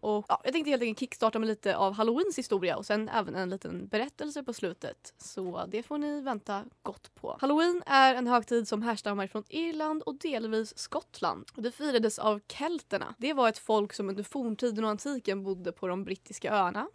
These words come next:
Det fick jag lära mig idag. Eh, och den trettioförsta oktober var då kelternas nyår och det var en dag som bjöd på hemskheter och skräck för kelterna. Eh, för de trodde nämligen att, att på den sista dagen av året så reste sig de döda ur sina gravar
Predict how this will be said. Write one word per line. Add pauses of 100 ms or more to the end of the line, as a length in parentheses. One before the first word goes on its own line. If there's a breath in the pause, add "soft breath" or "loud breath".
(120)
Det
fick
jag
lära
mig
idag. (260)
Eh,
och
den
trettioförsta
oktober
var
då
kelternas
nyår
och
det
var
en
dag
som
bjöd
på
hemskheter
och
skräck
för
kelterna. (120)
Eh,
för
de
trodde
nämligen
att, (200)
att
på
den
sista
dagen
av
året
så
reste
sig
de
döda
ur
sina
gravar